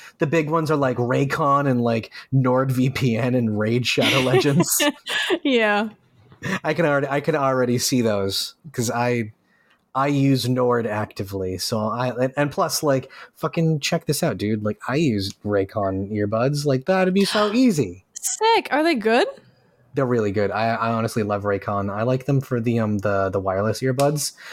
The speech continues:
Speaker 1: Like, I,
Speaker 2: Mm.
Speaker 1: I wa-, I was a Skullcandy purist, um, but, like, now that I can't connect, I don't have a, I don't have a, an audio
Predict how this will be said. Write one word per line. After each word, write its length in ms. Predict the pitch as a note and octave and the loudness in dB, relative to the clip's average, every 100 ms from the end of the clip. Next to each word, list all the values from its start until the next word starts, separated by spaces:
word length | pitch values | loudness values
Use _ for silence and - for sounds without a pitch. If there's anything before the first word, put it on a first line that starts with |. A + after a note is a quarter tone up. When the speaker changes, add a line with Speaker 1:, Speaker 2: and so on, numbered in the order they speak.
| - - | -16 -4
Speaker 1:
Like, 200 | C3+ A#2 | -2 0
I, 60 | F4 B4+ G4 C4 A#3 E3+ | 2 2 4 6 6 4
Speaker 2:
Mm. 0 | G#3 - _ _ - | 2 -4 _ _ -4
Speaker 1:
I 240 | C3 D3 | 0 2
wa-, 340 | E3 D3+ D3 D3 | 2 2 2 2
I 100 | C3+ | 0
was 460 | C3 G#2+ A2+ C3+ C3+ | 0 0 0 0 0
a 80 | A2+ | -2
Skullcandy 920 | - - A#2 B2 B2+ C3+ A#2+ A2+ G2+ | -2 -2 0 0 -2 -2 0 0 -2
purist, 640 | - G#2+ A#2 D3+ - - _ _ _ _ - | -2 0 2 0 -4 -12 _ _ _ _ -2
um, 500 | C3 A#2+ A#2 G#2 - - | 0 0 -2 -4 -6 -4
but, 240 | B2 C#3 | -2 0
like, 180 | B2+ B2+ | -2 0
now 300 | A#2+ A2+ A#2+ | 0 0 0
that 100 | B2+ | 0
I 140 | A#2 G#2+ | -2 -4
can't 420 | - B2 A2+ - | -4 -4 -4 -6
connect, 600 | - A#2 A2 C3+ - - - - _ - | -4 -2 -2 -4 -10 -18 -20 -20 _ -4
I 60 | C#3+ | -2
don't 100 | C#3 | 0
have 220 | D3 C3+ | 0 0
a, 100 | B2+ | 0
I 60 | B2+ | 0
don't 120 | C#3 | 0
have 180 | C#3 B2+ | 0 0
a, 140 | A#2+ | 0
an 120 | A#2 | 0
audio 320 | G#2+ A2 C3 | 0 0 0